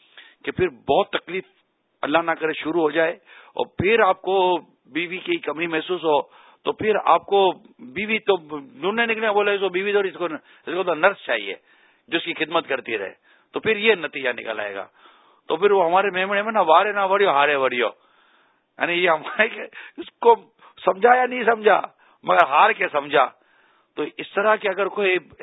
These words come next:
ہیں جو خالی خالی سے ضد کر کے آپ لوگ بیٹھے ہوئے ہیں تو نہ کریں اور شادی کر لیں۔ اب میں نے تو کہہ دیا شادی کر لیں، اب ان کا اگر رہن بن گیا کہ ٹھیک ہے اب یہ بولتا ہے تو یار شادی کر ہی لیتے ہیں،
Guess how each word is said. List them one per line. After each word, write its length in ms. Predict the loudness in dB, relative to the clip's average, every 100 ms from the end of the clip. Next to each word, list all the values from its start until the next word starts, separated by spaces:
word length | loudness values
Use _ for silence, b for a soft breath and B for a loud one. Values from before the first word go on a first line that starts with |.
| -6
ہیں 220 | -2 -2 0
جو 80 | -2 -2 -4
خالی 220 | -2 -2
خالی 220 | -2 -2 -2
سے 100 | -6
ضد 180 | -8 -8
کر 140 | -8
کے 100 | 0
آپ 100 | 0
لوگ 120 | 0 -4
بیٹھے 240 | -4 -4
ہوئے 160 | -2 -4
ہیں 60 | -8 b b b b b
تو 80 | -4
نہ 180 | 0 0 0
کریں 200 | -4 -4 _ b b b _ _
اور 300 | 2 2 2 -2 -2 -8 _ -12 0
شادی 260 | 2 2
کر 160 | 0 0
لیں۔ 200 | 0 -6 -8 B B _
اب 120 | 0
میں 160 | 0 -4
نے 120 | -2 0
تو 140 | 0
کہہ 220 | 0 -2
دیا 100 | -2 0
شادی 240 | -2 0
کر 160 | -2 -2
لیں، 200 | -2 -4 -8 b b -4
اب 140 | -2
ان 80 | 0
کا 120 | 2
اگر 180 | 2 2
رہن 260 | -2 0 0
بن 200 | -2 0
گیا 100 | -2
کہ 120 | -2
ٹھیک 200 | -6 -2
ہے 60 | 0
اب 80 |
یہ 100 | 0 0
بولتا 260 | -2 0 -2
ہے 40 |
تو 80 | 0
یار 140 | -4
شادی 280 | -4 -8 -6
کر 140 | -6
ہی 80 | -6
لیتے 280 | -6 -6
ہیں، 80 | -8